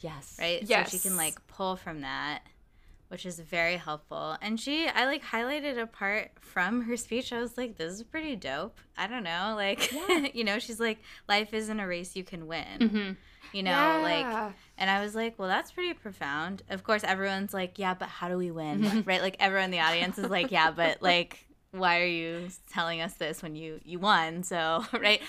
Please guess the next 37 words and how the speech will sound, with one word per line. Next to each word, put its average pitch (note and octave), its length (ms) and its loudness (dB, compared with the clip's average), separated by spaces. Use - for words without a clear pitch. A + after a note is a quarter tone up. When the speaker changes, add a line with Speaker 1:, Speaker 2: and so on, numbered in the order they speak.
Speaker 2:
And, A3+ 180 4
like, G#3 220 2
I G3+ 160 4
feel G3+ 180 -2
like F#3+ 220 0
that's, F#3 240 0
like, G3 160 -4
kind F3+ 220 -4
of F3 80 -8
a, E3+ 240 -4
a F3+ 120 -6
mini F3 320 -6
reflection E3 680 -6
of D#3 140 -8
what F3+ 420 0
she - 300 -8
probably D#3+ 800 -4
thought D3 420 -4
in F3 200 -4
that D3+ 240 -2
day D#3 300 -2
that - 240 -14
before D#3 640 -4
she, - 200 -14
you E3 100 -10
know, C3+ 300 -8
as D#3+ 180 -6
he D#3 160 -12
puts D#3 300 -14
it, - 100 -8
like, C#3+ 160 -8
she - 140 -10
decided B2+ 400 -10
to C3 100 -16
die, D3 400 -4
right? C3+ 240 -6
Like, D3+ 300 -8